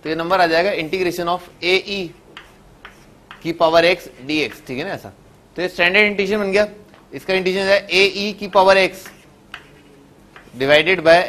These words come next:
ln of a multiplied by e plus c,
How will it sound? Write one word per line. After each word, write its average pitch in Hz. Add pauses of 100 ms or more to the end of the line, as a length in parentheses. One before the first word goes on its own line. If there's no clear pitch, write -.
(100)
ln 170
of 180 (260)
a 180
multiplied 170
by 180
e 180 (1700)
plus 143
c, 107